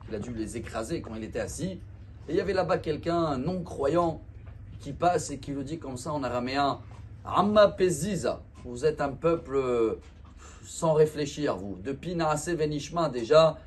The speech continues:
sans savoir ce qu'il y a dans la Torah, vous avez déjà, euh, signé le contrat. Donc voilà, vous voyez que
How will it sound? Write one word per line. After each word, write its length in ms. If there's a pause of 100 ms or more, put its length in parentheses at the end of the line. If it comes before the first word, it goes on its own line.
(160)
sans 300
savoir 480
ce 120
qu'il 100
y 40
a 60
dans 120
la 120
Torah, 460 (320)
vous 160
avez 180
déjà, 440
euh, 200
signé 380
le 100
contrat. 580 (300)
Donc 220
voilà, 420 (240)
vous 60
voyez 400
que 480